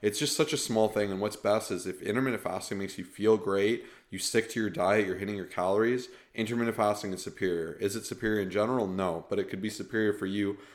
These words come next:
based on your life. You know, maybe you're really busy, you have less time. Maybe you're someone who likes these snacks, and spreading it helps you, keep you sane. When I was competing, I'd eat, like, ten times a day, but I'd have these dinky little meals, but it's what made me feel the best. So, you know, that's what we're big fans about. And,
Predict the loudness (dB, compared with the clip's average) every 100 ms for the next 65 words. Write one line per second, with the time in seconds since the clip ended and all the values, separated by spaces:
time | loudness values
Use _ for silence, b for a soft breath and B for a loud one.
0 | B 4 4 4 0 2 2 2 -2 -6
1 | -2 -2 2 4 4 4 0 -2 -2 -2
2 | -2 -4 -4 -6 -4 -4 -10 B B -2
3 | 2 2 2 0 0 2 2 2 -2 -8
4 | -6 -6 -6 -8 -8 -4 -4 -2 -2 -2
5 | -2 -4 -10 -10 -12 -12 -4 -2 -2 -2
6 | -4 -6 -10 -6 0 0 -2 B B B
7 | 2 2 2 0 -2 -2 0 0 0 0
8 | 2 2 2 0 0 -2 -8 -6 -6 -4
9 | -4 -4 -4 -4 -2 -4 -4 -6 -6 B
10 | B B -2 0 2 0 -2 -2 -2 -2
11 | 0 0 0 -2 -6 -6 -8 B B -6
12 | -2 0 0 0 0 2 0 -2 2 4
13 | 2 -4 -2 -4 -2 0 0 0 -6